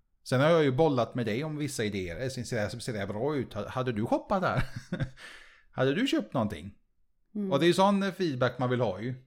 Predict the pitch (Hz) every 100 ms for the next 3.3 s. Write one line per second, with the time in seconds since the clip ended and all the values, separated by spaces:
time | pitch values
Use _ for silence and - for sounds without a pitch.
0 | - 208 196 180 131 - 160 165 143 139
1 | 131 123 127 110 107 - 120 139 123 151
2 | 104 101 110 131 113 110 143 131 - 82
3 | 101 110